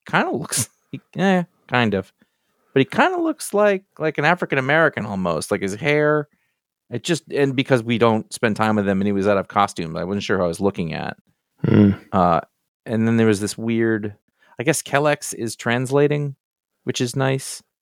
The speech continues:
Speaker 2: Yeah,
Speaker 1: But,
Speaker 2: it, it was just a
Speaker 1: um,
Speaker 2: lot. It felt very chaotic.
Speaker 1: It's a lot.
Speaker 2: I didn't,
Speaker 1: Yeah.
Speaker 2: I didn't dislike it. Uh,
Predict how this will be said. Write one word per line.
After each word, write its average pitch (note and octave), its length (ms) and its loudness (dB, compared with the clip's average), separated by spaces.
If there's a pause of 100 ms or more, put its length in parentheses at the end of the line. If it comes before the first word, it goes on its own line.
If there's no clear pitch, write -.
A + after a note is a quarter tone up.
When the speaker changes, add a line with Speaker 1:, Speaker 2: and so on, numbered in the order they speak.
(560)
Speaker 2:
Yeah, G3 200 4
Speaker 1:
But, F3+ 80 4
Speaker 2:
it, G3 160 -2
it D#3 80 -4
was G3 120 2
just F#3 140 0
a E3 40 4
Speaker 1:
um, A2 120 0
Speaker 2:
lot. E2+ 320 0
It A2 40 -2
felt D#3+ 260 0
very A#2 180 4
chaotic. F#2+ 640 -2
Speaker 1:
It's - 100 -4
a A#2 40 2
lot. F2+ 140 0
Speaker 2:
I D#3+ 40 4
didn't, G#3+ 280 0 (140)
Speaker 1:
Yeah. F2+ 160 -4 (160)
Speaker 2:
I B2+ 80 0
didn't F#3 500 0
dislike C3 520 2
it. B2 340 2 (720)
Uh, - 120 -2